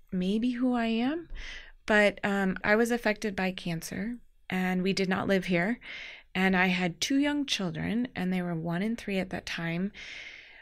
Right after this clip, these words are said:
I was very lucky that my therapies and surgery were not as severe as others are, so I'm not claiming to say I've gone through this terrible thing, but I understand what anxiety is. I understand what fear is.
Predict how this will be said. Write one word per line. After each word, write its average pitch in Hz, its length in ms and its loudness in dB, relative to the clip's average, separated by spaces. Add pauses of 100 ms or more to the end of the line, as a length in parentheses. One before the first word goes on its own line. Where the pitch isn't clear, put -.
(120)
I 214 80 8
was 233 160 6
very 285 320 10
lucky 226 360 6
that 190 240 6
my 180 200 6
therapies 220 600 4
and 185 180 2
surgery 196 440 2
were 180 200 2
not 180 420 4
as 185 100 0
severe 175 540 2
as 170 300 0
others 170 500 0
are, 165 300 0
so 190 280 0
I'm 170 240 2
not 190 360 2 (120)
claiming 175 460 0
to 170 80 -6
say 175 240 0
I've 170 120 -2
gone 170 200 0
through 185 140 0
this 180 180 0
terrible 170 380 2
thing, 180 320 0
but 233 200 6 (380)
I 190 160 0
understand 190 680 2
what 170 120 2
anxiety 170 600 0
is. 269 320 -2 (420)
I 190 140 2
understand 185 560 2
what 160 180 -4
fear 185 400 -2
is. 233 360 -2